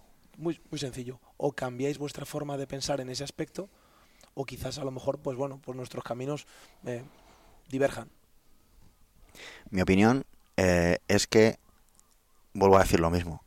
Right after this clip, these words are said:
Speaker 2: a nivel absoluto es cierto, pero luego la realidad de cada uno es complicada. Yo en mi caso me exijo y me, y me autoimpongo y me obligo a ser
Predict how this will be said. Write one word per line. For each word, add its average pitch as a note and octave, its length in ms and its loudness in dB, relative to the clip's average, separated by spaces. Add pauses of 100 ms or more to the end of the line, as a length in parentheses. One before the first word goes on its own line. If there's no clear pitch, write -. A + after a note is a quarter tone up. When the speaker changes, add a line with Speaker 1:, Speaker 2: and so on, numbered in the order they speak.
Speaker 2:
a F#2+ 120 0
nivel F#2+ 220 4
absoluto F#2+ 580 2
es - 200 -2
cierto, G2+ 400 6 (500)
pero F#2 140 8
luego F2+ 180 10
la F#2+ 120 10
realidad F#2+ 260 8
de F#2+ 80 4
cada E2 200 4
uno F2 260 0
es - 120 -4
complicada. - 560 2
Yo F#2+ 200 10
en A2 60 10
mi G#2 80 8
caso G#2 280 8
me G2 80 10
exijo - 500 4
y F2+ 100 0
me, E2+ 300 2 (100)
y F2+ 100 0
me F2 180 4
autoimpongo E2+ 840 6
y G#2 60 6
me E2+ 160 4
obligo G2+ 420 6
a E2+ 140 0
ser F2+ 240 6